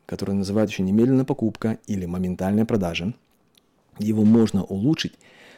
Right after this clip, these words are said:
с помощью продуманных, а, корректно настойчивых, последовательных действий, то есть их, мы их называем цепочки касаний.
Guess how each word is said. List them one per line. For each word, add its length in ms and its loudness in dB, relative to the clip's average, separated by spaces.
с 120 -10
помощью 360 -2
продуманных, 760 -2
а, 360 -6
корректно 480 2
настойчивых, 760 -4
последовательных 800 -2
действий, 460 -4
то 120 -6
есть 280 -6
их, 200 -16
мы 240 0
их 100 -4
называем 320 -4
цепочки 380 -10
касаний. 480 -8